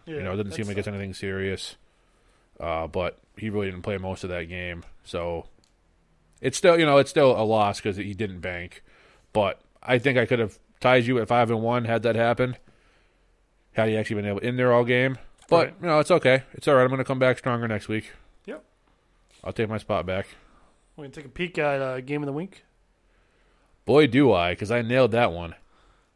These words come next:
Speaker 1: You
Speaker 2: The
Speaker 1: did. You did.
Speaker 2: Seattle Seahawks
Speaker 1: You did.
Speaker 2: beat the San Francisco forty-niners by a score of twenty-seven to twenty-four. And if you go back to episode nine,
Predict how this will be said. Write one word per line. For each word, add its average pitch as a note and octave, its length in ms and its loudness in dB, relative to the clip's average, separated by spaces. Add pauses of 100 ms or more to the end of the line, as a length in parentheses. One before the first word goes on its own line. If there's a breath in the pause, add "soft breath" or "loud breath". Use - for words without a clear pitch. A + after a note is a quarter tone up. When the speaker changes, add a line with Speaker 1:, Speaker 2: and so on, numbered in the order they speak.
(1900)
Speaker 1:
You A2+ 80 -2
Speaker 2:
The A2+ 60 0 (180)
Speaker 1:
did. - 60 -14 (640 soft breath)
You E3+ 100 -8
did. C#3+ 100 -10
Speaker 2:
Seattle F#3 300 8
Seahawks C3+ 720 2 (960)
Speaker 1:
You D3 80 -20
did. A2 220 -20
Speaker 2:
beat C3+ 260 0 (320)
the A2 100 -6
San B2 220 0
Francisco A2+ 340 -4
forty-niners G2 840 -4 (380)
by F#2+ 120 -2
a G2 100 0
score B2 280 2
of G#2+ 100 0
twenty-seven C3 600 -2
to A2 60 -2
twenty-four. G#2 640 -4 (340 loud breath)
And C3+ 120 2
if - 140 0
you E3 100 0
go A3 200 8
back G#3+ 300 6
to D3+ 80 4
episode E3 460 4
nine, G#2 520 0